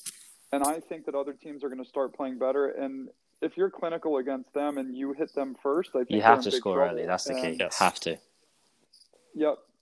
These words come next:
Speaker 1: Yep. If you get one against them early, they can't play the way that they wanna play, and they can't dictate the
Speaker 3: Or
Speaker 1: speed of the game. And, and
Speaker 2: Or if
Speaker 1: all
Speaker 2: they're
Speaker 1: of
Speaker 2: gonna
Speaker 1: that.
Speaker 2: play the way they, they wanna play, they have to be super clinical, like, which is, so
Speaker 1: Yep.
Speaker 2: far they've been,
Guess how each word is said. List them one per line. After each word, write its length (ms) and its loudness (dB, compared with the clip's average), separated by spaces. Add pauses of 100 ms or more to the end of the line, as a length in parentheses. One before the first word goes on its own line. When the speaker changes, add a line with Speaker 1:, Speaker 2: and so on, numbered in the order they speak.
(160)
Speaker 1:
Yep. 220 2
If 180 -10
you 80 -6
get 160 -2
one 140 -8
against 260 -6
them 160 -8
early, 220 -4
they 140 -2
can't 240 -12
play 160 -2
the 80 -4
way 120 -2
that 140 -6
they 60 -4
wanna 240 -8 (100)
play, 160 -4 (100)
and 100 -20
they 80 -20 (100)
can't 200 -10
dictate 320 -2 (100)
the 60 0
Speaker 3:
Or 140 8
Speaker 1:
speed 60 4
of 40 -2
the 80 -16
game. 320 -2
And, 100 -8 (180)
and 100 6
Speaker 2:
Or 40 10
if 40 10
Speaker 1:
all 80 8
Speaker 2:
they're 100 8
Speaker 1:
of 40 -2
Speaker 2:
gonna 200 8
Speaker 1:
that. 60 2
Speaker 2:
play 180 4
the 100 0
way 140 2
they, 140 0 (300)
they 80 -2
wanna 220 -2
play, 340 -2 (920)
they 140 2
have 220 0
to 100 -2
be 120 -4
super 520 -2
clinical, 580 -6 (560)
like, 220 0
which 340 0
is, 360 -2 (200)
so 180 4
Speaker 1:
Yep. 80 4
Speaker 2:
far 200 6
they've 220 -2
been, 300 2